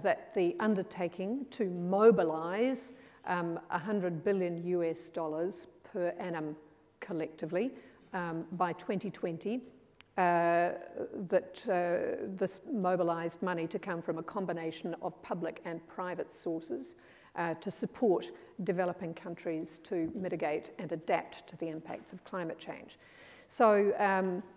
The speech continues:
questions will, uh, as they are every year, be raised about how we are tracking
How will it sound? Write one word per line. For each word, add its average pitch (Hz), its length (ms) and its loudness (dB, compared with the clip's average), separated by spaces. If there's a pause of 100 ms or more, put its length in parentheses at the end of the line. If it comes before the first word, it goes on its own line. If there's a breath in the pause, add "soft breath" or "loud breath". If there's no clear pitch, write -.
(480 loud breath)
questions 208 600 6
will, 180 380 4 (140)
uh, 170 340 4
as 190 160 4
they 185 120 4
are 170 180 0
every 160 240 0
year, 240 220 4
be 196 140 2
raised 185 520 4
about 165 340 -6
how 196 340 0
we 175 220 2
are 160 120 0
tracking 180 560 -2